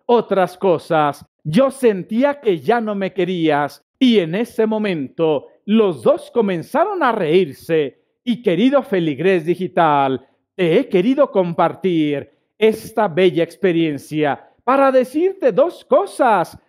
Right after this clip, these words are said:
La primera, no solo pienses en ti, trata de actuar en favor de los demás, en favor de tu esposa, de tu esposo, de tus hijos, de las personas que trabajan junto a ti.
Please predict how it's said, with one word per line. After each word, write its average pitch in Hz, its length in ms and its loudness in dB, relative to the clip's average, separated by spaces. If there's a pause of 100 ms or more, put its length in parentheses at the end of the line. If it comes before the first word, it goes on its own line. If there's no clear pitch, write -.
(140)
La 220 260 2
primera, 160 840 -2
no 240 280 2
solo 285 500 0
pienses 226 640 0
en 156 240 -4
ti, 156 480 -4 (260)
trata 208 440 2
de 202 120 2
actuar 147 760 0 (180)
en 208 220 -4
favor 196 480 0
de 196 120 0
los 156 220 -2
demás, 147 640 -2 (200)
en 208 160 0
favor 175 380 2
de 240 120 2
tu 220 140 -4
esposa, 226 720 0
de 175 140 0
tu 170 100 -8
esposo, 233 800 0 (220)
de 180 220 -2
tus 175 300 -10
hijos, 233 640 2 (200)
de 196 220 -2
las 202 240 0
personas 262 680 -2
que 220 160 0
trabajan 214 560 -2
junto 214 320 -2
a 190 100 0
ti. 160 540 -2